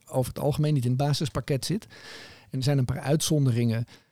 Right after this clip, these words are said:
eh, waar we vroeger wel gebruik van konden maken. Dus wat jij nu net noemt. Eh, vroeger was het zo dat als je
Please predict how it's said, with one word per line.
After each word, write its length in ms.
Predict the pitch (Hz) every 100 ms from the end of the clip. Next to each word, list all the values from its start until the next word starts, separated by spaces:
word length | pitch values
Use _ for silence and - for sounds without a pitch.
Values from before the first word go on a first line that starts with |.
| _ -
eh, 180 | 120
waar 180 | 117 120
we 60 | 120
vroeger 280 | 151 139 123
wel 120 | 107
gebruik 360 | 120 113 131
van 120 | - 151
konden 260 | 147 135
maken. 280 | 131 131 135
Dus 100 | 123
wat 120 | 127
jij 120 | 123
nu 140 | 127 131
net 200 | 127 120
noemt. 380 | 143 123 143 -
Eh, 460 | - _ _ - 107
vroeger 340 | - 151 143
was 160 | 127 -
het 100 | -
zo 180 | 123
dat 140 | 123 131
als 180 | 110 -
je 300 | 120 117